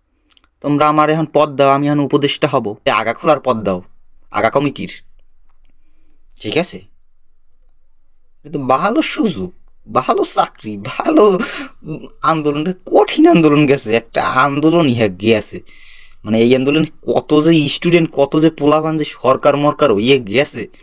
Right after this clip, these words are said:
মানে হ্যাঁ আর কি বলবো, মানে তোরা সরকারি, সরকারি চাকরি পেয়ে গেছে, সরকারি চাকরি করতে যাইয়া এখন গেছে উপদেষ্টা হইয়া, সবাই গেছে সরকার হইয়া, তো গো আর কি লাগে? ডক্টর ইউনূস স্যার, আমার একটা হাকা কমিটির সভাপতি দিয়েন,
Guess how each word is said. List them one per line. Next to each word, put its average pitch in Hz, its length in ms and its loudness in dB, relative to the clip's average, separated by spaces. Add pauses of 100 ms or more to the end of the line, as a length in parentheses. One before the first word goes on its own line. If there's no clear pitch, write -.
(520)
মানে 110 120 -8
হ্যাঁ 110 160 -2
আর 110 60 2 (140)
কি 104 140 -8
বলবো, 95 340 0
মানে 95 160 -6
তোরা 107 240 -4
সরকারি, 110 500 -2 (360)
সরকারি 117 640 -2 (280)
চাকরি - 320 -10
পেয়ে 127 200 0
গেছে, 107 160 0
সরকারি 120 440 0
চাকরি 131 320 -4
করতে 139 240 -2
যাইয়া 135 220 2
এখন 131 120 -2
গেছে 131 180 -4
উপদেষ্টা 131 440 -2
হইয়া, 131 220 2
সবাই 123 280 0
গেছে 120 180 -4
সরকার 120 340 2
হইয়া, 139 240 2 (840)
তো 123 80 -12
গো 113 120 0
আর 110 120 2
কি 123 220 -4
লাগে? 95 320 -2 (1120)
ডক্টর 143 240 0
ইউনূস 175 300 2
স্যার, 123 260 -2 (800)
আমার 143 220 0
একটা 156 220 -4
হাকা 139 260 -2
কমিটির 151 380 -4
সভাপতি 120 500 -4
দিয়েন, 104 280 -10